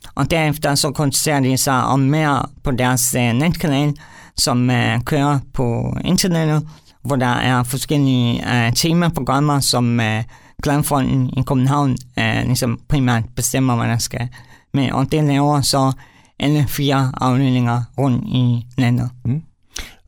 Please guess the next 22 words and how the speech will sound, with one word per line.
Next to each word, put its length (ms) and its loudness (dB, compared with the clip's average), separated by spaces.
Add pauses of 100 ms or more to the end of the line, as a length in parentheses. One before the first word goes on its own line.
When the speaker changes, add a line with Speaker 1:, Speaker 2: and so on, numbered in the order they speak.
(300)
Speaker 2:
Altså, 200 -2
hvis 200 0
vi 60 2
starter 280 0
der, 160 0
du 140 0
har 80 0
været 200 0
hos 140 0
T 120 -4
V 80 0
Glad 220 0
i, 220 0
i 340 -2
en 60 -2
del 160 0
år 100 0
efterhånden. 300 -2
Altså, 240 -2
hvordan, 500 -2 (160)
altså, 260 -6
øh, 480 -8